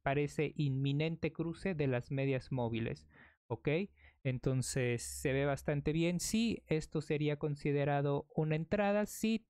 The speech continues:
a ti te gustaría agregar más Polis a portafolio, la verdad es que esa zona me gusta muchísimo. Hay muchísimas cripto por ahí que parecía que estaban muertas, que se están dando la vuelta. Una de ellas ahí como spoiler es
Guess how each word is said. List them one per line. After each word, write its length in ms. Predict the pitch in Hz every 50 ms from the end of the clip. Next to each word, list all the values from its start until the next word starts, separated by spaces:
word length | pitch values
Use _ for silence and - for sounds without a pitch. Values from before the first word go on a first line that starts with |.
| _ _ _ _ -
a 120 | 165 151
ti 240 | - - - 196 180
te 160 | - - 165
gustaría 600 | 147 139 135 - - 151 139 143 151 156 156 151
agregar 680 | - - 147 147 143 143 143 147 143 151 151 156 160 160
más 360 | 160 160 156 151 - - -
Polis 640 | - _ - 165 165 160 151 143 139 127 - - - - - - - - -
a 140 | - 127 120
portafolio, 960 | - - 131 123 123 - - 127 - - 156 156 151 147 147 151 151 151 -
la 240 | - 139 127 127 123
verdad 300 | 123 127 135 135 135 139
es 220 | 143 143 139 - -
que 220 | - - 139 131
esa 200 | 131 - - 131
zona 420 | - - - 143 143 147 151 151 -
me 180 | - 143 127 127
gusta 380 | 127 135 139 - - - 143
muchísimo. 760 | 135 127 127 - - - 165 151 - - 156 151 156 160 160 - _ - - - - - -
Hay 160 | - 143 165
muchísimas 720 | 170 175 175 165 - - 180 156 - 190 175 156 135 - -
cripto 420 | - 143 151 147 - - 175 160
por 200 | - - 139 131
ahí 180 | 123 127 139 139
que 160 | - - 160
parecía 400 | - - 123 123 117 - 156 147
que 120 | - -
estaban 440 | 143 - - - 139 147 147 135 120
muertas, 460 | 120 127 131 135 147 - - - -
que 120 | - - 131
se 120 | - 123
están 340 | 110 - - 139 131 135 135
dando 340 | 135 139 139 143 143 143 135
la 120 | 123 117
vuelta. 500 | 117 120 123 131 143 - - 156 151 - -
Una 300 | 165 156 156 160 151 147
de 220 | 135 131 131 135
ellas 260 | 143 143 147 139 - -
ahí 200 | 127 123 131 -
como 300 | - 143 135 131 123 120
spoiler 580 | - - - - 139 139 139 139 143 131 131
es 240 | 139 143 - - -